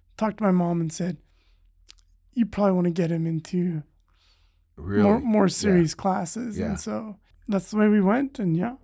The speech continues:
Speaker 2: Yeah. Now, we call this podcast No Gray Areas, so there's no lying here. Did you go to that camp to just check out the girls, or were you actually interested in diving?
Speaker 1: I was interested in both.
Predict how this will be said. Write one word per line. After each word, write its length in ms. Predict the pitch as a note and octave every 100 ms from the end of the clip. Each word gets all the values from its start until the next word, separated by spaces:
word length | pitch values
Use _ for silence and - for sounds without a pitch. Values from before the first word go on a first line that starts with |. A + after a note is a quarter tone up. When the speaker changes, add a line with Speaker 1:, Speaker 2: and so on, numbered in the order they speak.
| _ F#2
Speaker 2:
Yeah. 200 | D#2 C#2 _ _ _ _ -
Now, 220 | A2 G2+
we 240 | E2+ A2 A2
call 240 | C3 A2+
this 220 | G#2 F#2
podcast 520 | - A2 F#2+ G2+ F2+
No 160 | G#2+ G#2
Gray 240 | G2+ F#2
Areas, 360 | G2+ A2+ E2+ D#2+
so 120 | -
there's 180 | F2 E2+
no 120 | G#2+
lying 420 | F#2+ G2 G#2 E2+
here. 260 | D#2 C#2+ D2+ _ _ _
Did 180 | G#2+ F#2
you 80 | F#2
go 260 | F2 G2+
to 120 | A#2 A#2+
that 300 | A#2+ B2+ -
camp 340 | B2+ B2 B2 -
to 120 | -
just 320 | F2 G2 - - _ _
check 260 | - A2+ -
out 180 | G#2+ -
the 80 | E2+
girls, 500 | G2+ B2+ F#3+ - - _ _ -
or 200 | A#2 C#3+
were 120 | F3
you 140 | F3
actually 320 | F3 - E3
interested 380 | E3 D#3+ D3 C3+
in 100 | A#2
diving? 380 | G#2 G2 D2+ A#1 _ _ - - _ -
Speaker 1:
I 100 | B3+
was 140 | B3+
interested 440 | B3+ G#3+ G#3 B3+ A3
in 120 | F3
both. 480 | D3 F3+ F#3 B3